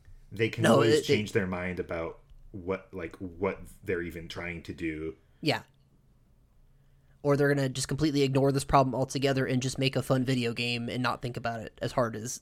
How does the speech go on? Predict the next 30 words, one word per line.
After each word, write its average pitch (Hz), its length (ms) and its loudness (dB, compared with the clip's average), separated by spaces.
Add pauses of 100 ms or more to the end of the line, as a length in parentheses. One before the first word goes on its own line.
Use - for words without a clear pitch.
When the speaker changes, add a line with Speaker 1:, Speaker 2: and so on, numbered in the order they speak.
Speaker 2:
the 135 80 -2
fans 120 240 -2
are 120 60 -6
gonna 107 140 -10
think 123 160 -6
about - 220 -6
it. - 100 -12 (1000)
Speaker 1:
Well, 104 520 0 (580)
no, 104 280 0
I 95 80 0
don't 90 200 -6
think 80 160 -12
that 78 160 -8
will - 80 -10
happen. 71 380 -14 (1900)
'Cause 101 180 -6 (360)
to 120 120 0
do 110 120 2
that, 101 200 4
they 90 80 2
would 85 140 -2
have 85 120 -10
to 95 60 -14
make 85 180 -10
a 82 40 -14
fun 80 260 -8
video 71 340 -10
game. 71 380 -14 (2000)
Burn 117 400 6
notice. - 720 -2